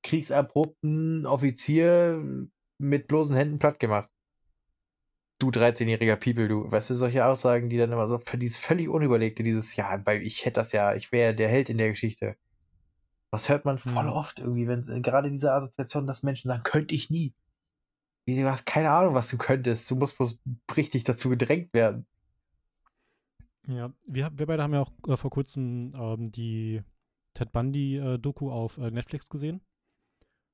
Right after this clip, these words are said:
Speaker 2: Und da
Speaker 1: Jo.
Speaker 2: ist auch mir auch aufgefallen, dass das, äh, da relativ viel ging's da um, äh, Profilierung. Viele Leute haben sich da auch irgendwie mit, mit,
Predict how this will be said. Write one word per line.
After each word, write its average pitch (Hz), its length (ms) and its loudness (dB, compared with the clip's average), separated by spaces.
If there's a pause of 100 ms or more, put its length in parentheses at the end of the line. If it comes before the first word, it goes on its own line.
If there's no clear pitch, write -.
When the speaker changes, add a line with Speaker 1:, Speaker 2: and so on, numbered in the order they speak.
(140)
Speaker 2:
Und 131 180 0
da 151 60 2
Speaker 1:
Jo. - 20 -2
Speaker 2:
ist 156 80 -6
auch 190 60 -4
mir 185 120 -2
auch 220 140 0
aufgefallen, 120 460 0
dass 117 160 -4
das, - 200 -10
äh, 120 300 2
da 123 480 -2 (840)
relativ 143 680 -2 (380)
viel 170 380 0
ging's 139 240 -4
da 131 160 -2
um, 127 300 -4
äh, 120 400 -4 (540)
Profilierung. 120 760 -2
Viele 139 200 -2
Leute 131 280 -2
haben 135 100 -6
sich 120 120 -8
da 127 100 -6
auch 151 100 -6
irgendwie 120 300 -2
mit, 113 160 -6 (120)
mit, 127 180 -8